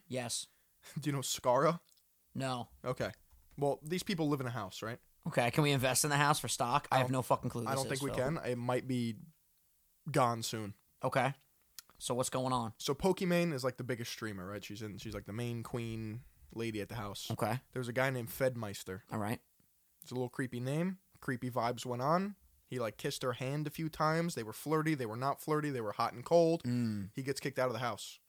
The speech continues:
Speaker 1: Mm.
Speaker 2: She exposes him, like, "Yo, this guy's a creep."
Speaker 1: Okay.
Speaker 2: He gets absolutely obliterated. He's on the sidelines. He posts, or this gets leaked, a twenty-five page document of, like,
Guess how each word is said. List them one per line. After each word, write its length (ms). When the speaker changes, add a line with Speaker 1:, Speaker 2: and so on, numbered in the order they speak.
Speaker 1:
Mm. 600
Speaker 2:
She 100
exposes 460
him, 120
like, 140
"Yo, 160
this 140
guy's 180
a 60
creep." 340
Speaker 1:
Okay. 320
Speaker 2:
He 80
gets 220
absolutely 540
obliterated. 640
He's 140
on 100
the 80
sidelines. 720
He 140
posts, 640
or 160
this 180
gets 280
leaked, 520
a 80
twenty-five 720
page 320
document 580
of, 120
like, 220